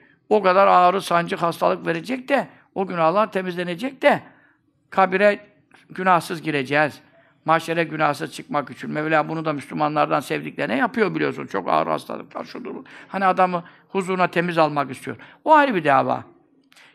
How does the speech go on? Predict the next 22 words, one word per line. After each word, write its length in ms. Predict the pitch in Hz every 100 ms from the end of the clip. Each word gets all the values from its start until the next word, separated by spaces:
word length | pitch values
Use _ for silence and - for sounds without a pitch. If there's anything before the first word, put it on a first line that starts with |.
| -
Yani 220 | 170 165
kefaret 640 | 214 214 220 226 240 240
lazım 400 | 214 214 214 185
değildi 340 | 208 226 175
şu 180 | 156 175
topluma. 600 | 170 156 156 156 147 127 _ _ _ _ _ 165
Ee, 320 | 175 170 165
Abbasilere, 760 | 170 165 165 151 - 151 147 147
Emevilere, 840 | 151 147 147 143 143 143 139 127 - _ _
o 140 | - 160
zamandaki 720 | 151 147 143 139 131 147 123 _ _ _ -
ahaliye 540 | 147 139 143 135 139 135
falan 420 | 170 302 339 330
denmez. 460 | 349 339 160 - -
Bu-, 340 | - - - -
böyle 180 | 78
bir 80 | 127
şey 140 | - -
yok. 220 | - -
Hepsine 400 | - 190 - 202
kefaret 520 | - 107 - - 110 -
lazım. 180 | -